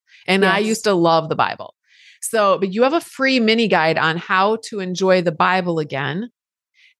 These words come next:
Speaker 1: And
Speaker 2: Yes.
Speaker 1: tell us where they can get that download,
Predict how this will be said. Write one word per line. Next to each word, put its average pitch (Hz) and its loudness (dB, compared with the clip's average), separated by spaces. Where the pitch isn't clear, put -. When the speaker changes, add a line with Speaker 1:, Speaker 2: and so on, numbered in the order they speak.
Speaker 1:
And 208 4
Speaker 2:
Yes. - -6
Speaker 1:
tell 214 2
us 254 0
where 190 2
they 220 0
can 208 -6
get 175 -4
that 165 0
download, 151 -6